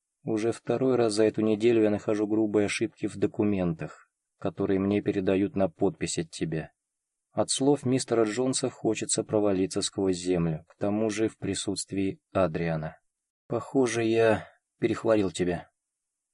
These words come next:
Дыхание перехватывает, когда на меня поднимается разозлённый взгляд мистера Джонса. Не сразу нахожу, что сказать, а просто растерянно смотрю на него.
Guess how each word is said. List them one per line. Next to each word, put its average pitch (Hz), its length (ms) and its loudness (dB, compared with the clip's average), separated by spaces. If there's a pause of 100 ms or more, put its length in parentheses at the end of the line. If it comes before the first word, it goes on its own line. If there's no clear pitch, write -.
(340)
Дыхание 117 460 0
перехватывает, 113 720 2
когда 104 220 2
на 101 60 0
меня 104 220 2
поднимается 104 580 2
разозлённый 101 640 2
взгляд 98 380 -2
мистера 101 360 -2
Джонса. 92 580 -2 (420)
Не 120 160 0
сразу 127 360 4
нахожу, 110 400 2
что - 180 -4
сказать, 113 600 0
а 98 200 -2
просто - 460 -2
растерянно 104 680 0
смотрю 98 420 -2
на 90 80 0
него. 87 340 -4